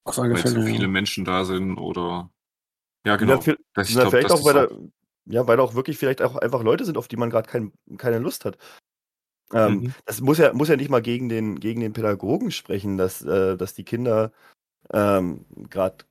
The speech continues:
Speaker 3: keine Lust auf die oder, ähm, den Erzieher haben. Das ist ja ist ja, ist ja völlig normal. Manche Menschen findet man super, ähm, so von, von, von jetzt auf gleich super sympathisch. Mit manchen tut man sich schwer und muss dann erstmal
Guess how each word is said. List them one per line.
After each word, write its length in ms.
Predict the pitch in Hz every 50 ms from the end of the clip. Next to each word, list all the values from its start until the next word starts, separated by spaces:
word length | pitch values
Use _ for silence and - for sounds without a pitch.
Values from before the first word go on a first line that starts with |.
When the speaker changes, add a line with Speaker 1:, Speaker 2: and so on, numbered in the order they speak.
| _ -
Speaker 3:
keine 260 | - 104 101 104 98
Lust 380 | 92 120 165 165 - - -
auf 300 | - 98 101 95 - _ _ _ _ _ - - - -
die 400 | 110 104 107 104 104 101 98 98
oder, 580 | - 76 95 95 92 90 90 90 92 104 104 _ _ _ _ -
ähm, 680 | - - 98 101 98 98 95 98 101 101 101 98 - - _ _ _ _ _ -
den 380 | 95 95 98 95 - - 104 _ _ _ _ _ _ _ _
Erzieher 500 | - - 98 - - - 107 101 90 85
haben. 360 | 104 110 120 107 98 95 98 - - _ - - _ _ _ _ _ -
Das 140 | 95 - -
ist 140 | - 104 -
ja 340 | 110 104 98 98 104 110 - - _ _ _ _ _ _ -
ist 120 | - 104 -
ja, 120 | 101 92
ist 160 | - - 92
ja 80 | 101 92
völlig 280 | - - 117 117 101 110
normal. 400 | 104 98 101 104 127 131 113 98
Manche 260 | 98 92 101 - 110
Menschen 300 | 104 104 104 110 104 92
findet 200 | 110 113 98 78
man 360 | 98 101 107 104 101 101 101
super, 640 | 98 110 110 - 120 127 123 120 117 110 - 101 110
ähm, 380 | 110 110 90 82 - 90 - 80
so 100 | 95 104
von, 260 | 107 - - 113 - - -
von, 340 | 107 - - 98 104 87 95
von 160 | - 117 107
jetzt 180 | 104 110 - -
auf 120 | - -
gleich 240 | - 98 98 123 120
super 220 | - 123 123 135 120
sympathisch. 500 | 120 107 - 104 98 110 - 127 - 120
Mit 100 | 113 113
manchen 580 | 117 104 107 - 123 120 120 120 120 123 - _ _ - - _ _ _ -
tut 200 | - 127 117 -
man 120 | 120 123
sich 160 | 123 120 -
schwer 240 | - - 143 143 127 107
und 360 | 120 113 110 87 98 98 95 82
muss 180 | 90 95 -
dann 100 | - -
erstmal 580 | 82 101 - - 117 113 113 110 110 104 -